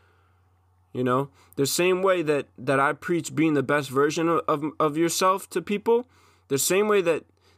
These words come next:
that you don't like that, don't fucking preach that, that average mediocrity lifestyle to me, because that's what it is to me. And I know, I, I understand these third world countries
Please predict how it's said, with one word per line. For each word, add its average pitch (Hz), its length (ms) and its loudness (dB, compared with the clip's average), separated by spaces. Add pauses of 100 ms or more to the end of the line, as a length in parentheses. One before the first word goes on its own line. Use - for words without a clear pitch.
that 127 220 0
you 147 140 0
don't 180 200 2
like 175 200 0
that, 165 320 0 (360)
don't 185 180 0
fucking 208 360 -2
preach 208 340 -4
that, 165 260 0 (380)
that 139 260 0
average 151 480 0
mediocrity 156 720 0
lifestyle 143 560 0
to 131 80 -6
me, 131 320 -2 (640)
because 135 320 -2
that's 160 200 0
what 160 140 -2
it 151 100 0
is 165 180 0
to 147 100 -4
me. 131 120 2
And 131 80 0
I 170 140 2
know, 196 240 0
I, 139 240 0
I 160 140 2
understand 190 440 0
these 143 140 0
third 147 280 0
world 143 200 0
countries 139 460 -2